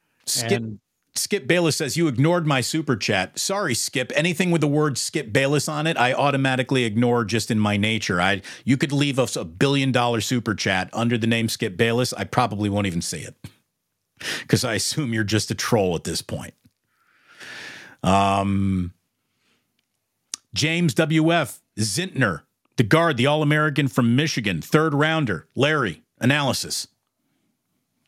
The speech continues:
Speaker 2: He, I believe you're talking about the transfer. I kinda like the kid that's gonna go later in the draft for the Michigan Wolverines. His name's Keegan. He was the left guard,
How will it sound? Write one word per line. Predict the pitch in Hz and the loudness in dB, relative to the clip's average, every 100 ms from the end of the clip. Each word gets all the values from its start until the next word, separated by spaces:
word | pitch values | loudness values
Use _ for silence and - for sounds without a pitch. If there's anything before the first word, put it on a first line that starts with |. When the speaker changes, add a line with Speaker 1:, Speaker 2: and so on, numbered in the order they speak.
| - _ _ _ _ - | -20 _ _ _ _ -10
Speaker 2:
He, | 147 165 165 | -4 -4 -2
I | 156 151 | 0 4
believe | 135 143 180 | 6 6 4
you're | 156 | 4
talking | 165 | 4
about | 151 123 | 4 0
the | |
transfer. | 117 - 151 156 143 - 147 139 139 - | -4 0 2 2 0 -4 0 2 0 0
I | 160 | -2
kinda | 185 226 175 | 4 2 4
like | 143 139 135 | 2 2 0
the | - | -10
kid | - 147 139 | -2 0 0
that's | 127 - | -2 -2
gonna | 139 127 | -4 -2
go | 120 117 | 0 0
later | 107 104 131 170 135 110 | -2 -4 2 2 2 -2
in | 110 | -6
the | 104 | -8
draft | 98 113 107 107 - | -8 -6 -4 -6 -10
for | - 127 | -10 -6
the | 113 | -6
Michigan | 113 110 113 113 | -6 -8 -8 -4
Wolverines. | 110 107 107 110 110 110 _ _ _ _ _ | -2 -2 -6 -6 -6 -10 _ _ _ _ _
His | 123 | -2
name's | 135 120 - | 0 0 -6
Keegan. | - 170 170 143 180 180 196 | -2 0 2 2 0 -2 -10
He | _ 139 | _ 0
was | 127 | 0
the | 104 | 0
left | 110 117 143 - | -2 0 0 0
guard, | 160 156 160 170 | 2 4 4 0